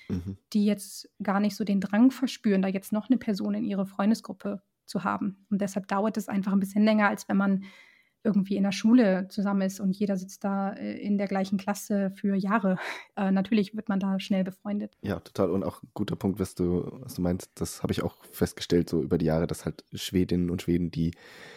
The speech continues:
Speaker 1: äh, vielleicht selber mal im Ausland waren, im Ausland gelebt haben oder im, im Auslandssemester waren oder irgendwie zumindest am,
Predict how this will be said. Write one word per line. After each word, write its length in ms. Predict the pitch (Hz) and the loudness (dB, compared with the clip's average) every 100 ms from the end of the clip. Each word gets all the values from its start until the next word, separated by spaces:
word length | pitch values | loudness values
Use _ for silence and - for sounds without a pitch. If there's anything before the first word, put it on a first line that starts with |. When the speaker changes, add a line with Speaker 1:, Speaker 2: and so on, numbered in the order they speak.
| - - | -20 -6
Speaker 1:
äh, 180 | 98 90 | -2 2
vielleicht 240 | 90 - | 0 4
selber 180 | 101 98 | 8 8
mal 100 | 92 | 8
im 100 | 82 | 8
Ausland 420 | 92 - 92 90 | 6 6 4 6
waren, 220 | 90 92 | 6 6
im 100 | 90 | 4
Ausland 260 | 85 - 92 | 0 -4 -4
gelebt 360 | 90 90 - | 0 0 0
haben 280 | 87 87 87 | 0 2 2
oder 240 | 82 85 76 | 0 -2 -2
im, 200 | 82 - | -4 -6
im 260 | - - - | -8 -8 -4
Auslandssemester 1200 | 90 - - - - 87 90 - 92 87 - 92 | -4 -2 -10 -10 -2 -2 -2 -2 -2 -2 -2 0
waren 280 | 90 90 | 2 2
oder 200 | 85 85 | 0 2
irgendwie 280 | 78 92 98 | 2 2 -2
zumindest 420 | - 113 104 - | 2 4 4 2
am, 320 | 98 98 101 | 4 4 2